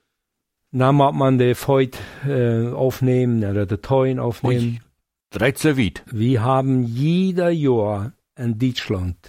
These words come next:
Speaker 1: zehntausend Amputationen wegen Zucker.
Speaker 2: Wegen Zucker? Also, das heute einen ganzen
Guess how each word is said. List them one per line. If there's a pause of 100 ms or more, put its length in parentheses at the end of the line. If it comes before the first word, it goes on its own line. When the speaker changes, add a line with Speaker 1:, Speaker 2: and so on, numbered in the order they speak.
(240)
Speaker 1:
zehntausend (320)
Amputationen (260)
wegen
Zucker.
Speaker 2:
Wegen
Zucker? (260)
Also,
das
heute
einen
ganzen